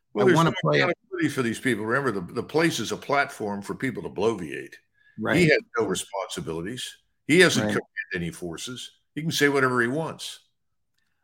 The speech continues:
Speaker 2: I wanna play for you, um, uh, the latest from, uh, President Zelensky.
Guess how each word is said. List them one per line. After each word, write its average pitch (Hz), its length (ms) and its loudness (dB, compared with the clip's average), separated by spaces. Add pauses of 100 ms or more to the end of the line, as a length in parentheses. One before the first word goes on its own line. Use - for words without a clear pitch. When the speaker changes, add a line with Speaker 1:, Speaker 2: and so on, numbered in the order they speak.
Speaker 2:
I 110 60 -8
wanna 139 260 2
play 151 340 4
for - 120 -4
you, 131 400 4
um, 117 400 0 (160)
uh, 113 400 -2
the 107 160 -2
latest 131 480 2
from, 117 380 0
uh, 113 240 -2
President 123 580 0
Zelensky. 113 1000 -2